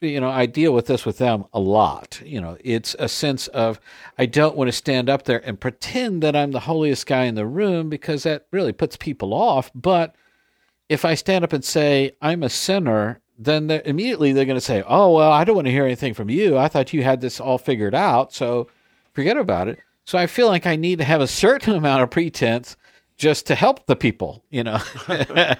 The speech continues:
And here's the thing, all that's dead wrong. The right thing to do, what real men of God do, is they stand up and say, "I have the same struggles that you have.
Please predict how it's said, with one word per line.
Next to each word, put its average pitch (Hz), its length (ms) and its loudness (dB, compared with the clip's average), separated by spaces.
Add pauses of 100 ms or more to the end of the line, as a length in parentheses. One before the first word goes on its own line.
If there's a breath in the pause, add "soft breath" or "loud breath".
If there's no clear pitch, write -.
(840 loud breath)
And 165 180 6
here's 160 260 6
the 143 80 0
thing, 127 300 0
all 117 320 6
that's 95 260 2
dead 90 280 0
wrong. 76 280 -8 (300)
The 107 100 0
right 123 540 4
thing 131 380 -4
to 120 120 -8
do, 104 280 2 (260 loud breath)
what 123 320 2
real 156 500 4
men 135 200 0
of 120 100 0
God 104 400 4 (180)
do, 101 540 4 (420 soft breath)
is 107 260 0
they 101 180 0
stand 131 500 -2
up 117 260 4
and 104 200 -6
say, 98 540 0 (200)
"I 123 200 2
have 143 180 4
the 139 80 -6
same 139 280 -4
struggles 107 460 -2
that - 180 -4
you 101 140 -4
have. 82 460 -6